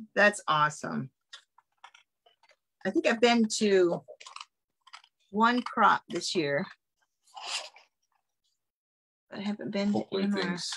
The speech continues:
Speaker 2: start getting better in regards to covid, so
Speaker 1: Yeah.
Speaker 2: you can, but
Speaker 1: A lot of
Speaker 2: I'll
Speaker 1: pla-, go
Speaker 2: Go
Speaker 1: ahead.
Speaker 2: ahead. I just gonna say Hollywood just said they had B L Ts last night. So
Speaker 1: Ooh.
Speaker 2: delicious.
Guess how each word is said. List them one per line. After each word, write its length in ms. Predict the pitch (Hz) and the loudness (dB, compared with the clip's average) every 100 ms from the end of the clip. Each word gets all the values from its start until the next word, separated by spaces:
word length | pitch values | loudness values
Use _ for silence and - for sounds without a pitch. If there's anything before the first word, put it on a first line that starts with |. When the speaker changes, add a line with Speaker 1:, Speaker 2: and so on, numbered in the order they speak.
| - | -10
Speaker 2:
start 320 | - - 98 85 | -10 -4 -4 -4
getting 340 | 92 76 90 - - - _ _ _ - - - - _ _ | -8 -8 -12 -14 -18 -20 _ _ _ -4 -4 -4 -10 _ _
better 380 | 120 113 110 117 127 | 2 4 4 2 -2
in 100 | 110 | -6
regards 480 | 98 104 101 - | -2 0 0 -2
to 220 | - - - | -16 -8 -6
covid, 280 | - 190 | -4 -4
so 120 | - 208 | -2 -2
Speaker 1:
Yeah. 100 | - | 2
Speaker 2:
you 180 | - 214 | 2 2
can, 120 | 208 208 | 0 -2
but 160 | 170 - _ | -8 -10 _
Speaker 1:
A 40 | 202 | 4
lot 200 | 220 247 | 8 8
of 60 | - | 8
Speaker 2:
I'll 60 | |
Speaker 1:
pla-, 100 | - | 8
go 60 | 208 - - - - _ | 4 0 -8 -14 -20 _
Speaker 2:
Go 60 | 311 | 0
Speaker 1:
ahead. 180 | 196 - | 2 -2
Speaker 2:
ahead. 160 | 131 101 113 | -4 -6 -4
I 60 | |
just 180 | 117 - | -4 0
gonna 120 | 127 | 0
say 160 | 113 123 | 2 0
Hollywood 480 | 107 123 117 107 95 | 2 2 2 0 -2
just 160 | 98 | -6
said 180 | - 101 | -4 -4
they 160 | 104 107 | -2 -2
had 160 | 95 | -4
B 100 | 98 98 | -6 -8
L 120 | 90 104 | -8 -8
Ts 260 | 90 - | -8 -8
last 360 | 95 95 - - | -8 -10 -10 -12
night. 240 | - 190 | -8 -4
So 220 | 190 180 170 | -2 0 0
Speaker 1:
Ooh. 200 | 165 160 | 0 -2
Speaker 2:
delicious. 520 | 147 - - - - | -6 -12 -20 -18 -18